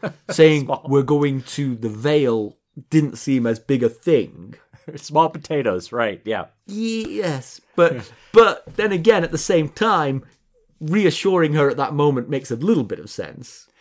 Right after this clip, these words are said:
Speaker 1: Yeah, I guess so. You're right. At the moment, she might have been upset about Sir Dantos and,
Speaker 2: Yeah.
Speaker 1: you know, Joffrey's death and everything. Maybe it just,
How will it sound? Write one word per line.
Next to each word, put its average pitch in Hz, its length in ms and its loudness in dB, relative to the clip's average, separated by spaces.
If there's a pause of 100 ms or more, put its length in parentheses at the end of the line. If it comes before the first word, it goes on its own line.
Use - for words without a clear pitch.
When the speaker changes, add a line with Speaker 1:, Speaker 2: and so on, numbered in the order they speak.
(160)
Speaker 1:
Yeah, 202 320 4
I 202 80 4
guess 185 240 -2
so. 110 180 -2
You're 120 160 -8
right. 107 180 -2
At 135 180 -2
the 143 80 -4
moment, 120 440 -6 (100)
she - 380 -16 (260)
might 101 180 -4
have 95 80 -10
been 98 120 -6
upset 92 380 -8
about 87 380 -8
Sir 85 140 -12
Dantos 98 800 -2
and, 73 260 -18
Speaker 2:
Yeah. 95 380 -12 (100)
Speaker 1:
you 82 80 -20
know, 78 300 -14 (100)
Joffrey's 98 400 -6
death 110 240 -2
and 104 100 -12
everything. 98 460 -8
Maybe 98 320 -8
it - 160 -14
just, - 300 -14